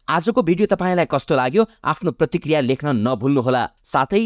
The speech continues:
हाम्रो च्यानललाई सब्स्क्राइब गर्नु भएको छैन भने सब्स्क्राइब र लाइक पनि गर्नुहोला, अनि नजिकैको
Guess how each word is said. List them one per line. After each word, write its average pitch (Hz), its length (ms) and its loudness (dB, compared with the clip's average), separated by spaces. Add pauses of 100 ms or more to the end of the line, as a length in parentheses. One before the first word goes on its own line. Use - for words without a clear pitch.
हाम्रो 156 240 -2
च्यानललाई 143 440 0
सब्स्क्राइब 151 540 -2
गर्नु 123 220 0
भएको 104 280 -6
छैन 123 280 0
भने 156 240 0 (180)
सब्स्क्राइब 190 540 0
र 156 120 2
लाइक 117 280 -2
पनि 156 160 0
गर्नुहोला, 156 440 0 (180)
अनि 196 220 -2 (200)
नजिकैको 180 560 2